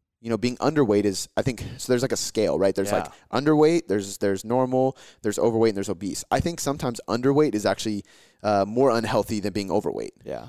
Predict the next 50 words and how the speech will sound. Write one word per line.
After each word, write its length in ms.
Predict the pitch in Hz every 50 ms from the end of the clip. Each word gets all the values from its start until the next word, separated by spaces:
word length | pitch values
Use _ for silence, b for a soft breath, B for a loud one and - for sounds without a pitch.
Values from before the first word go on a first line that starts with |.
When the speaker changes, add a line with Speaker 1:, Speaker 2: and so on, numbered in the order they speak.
| -
Speaker 1:
But 120 | - 120 98
being 180 | 135 147 156
obese 420 | 151 127 107 107 117 117 113 - 98
is 80 | 92
not 160 | 104 98 73 -
healthy. 340 | - 80 - - - - - -
Speaker 2:
Yeah. 240 | - 76 67 62 65 -
Speaker 1:
And, 420 | - 107 110 107 104 101 95 90 - -
uh, 380 | - 101 107 95 92 87 64 -
healthy 380 | - - 131 131 - 131 135
at 80 | 123 120
any 160 | 117 110 104
size 420 | - - 143 147 139 110 107 104
implies 420 | 113 98 - - 98 101 101 98 -
that 240 | 101 95 90 - _ b b b b b b -
every 300 | 113 123 110 110 110 110
size 320 | - - 107 104 101 92 87
is 80 | 85
healthy, 240 | - 135 151 - 104
which 260 | 95 101 107 - - - -
that, 300 | 107 117 151 110 - -
that 120 | 131 156
would 120 | 160 131 113
mean 300 | 110 113 113 113 110 104
that 180 | 107 101 -
the, 120 | - 104 98
the 320 | 87 85 104 101 92 87 85
bikini 340 | 87 101 - - 143 139 127
competitor 380 | - 117 110 123 107 104 107 104
who 220 | 120 110 101 87
didn't 240 | - - 117 120 110
reverse 320 | 95 107 87 98 104 - -
diet 300 | 131 127 147 127 - -
properly 340 | - 95 95 - 98 98
and 100 | 95 92
is 140 | 90 85 -
way 180 | - 113 113 113
too 140 | - - 107
skinny 420 | - - 160 160 139 110 107 113 b b b b b b b b b b -
is 100 | 107 101
healthy 240 | 117 101 - - -
too, 200 | - - 139 104
and 80 | 85
that's 160 | 90 - -
not 120 | 117 104 -
true. 300 | - - - 180 - - - - -
Speaker 2:
That's 160 | 85 92 110
not 60 | -
Speaker 1:
Her 60 | 110
Speaker 2:
true. 60 | -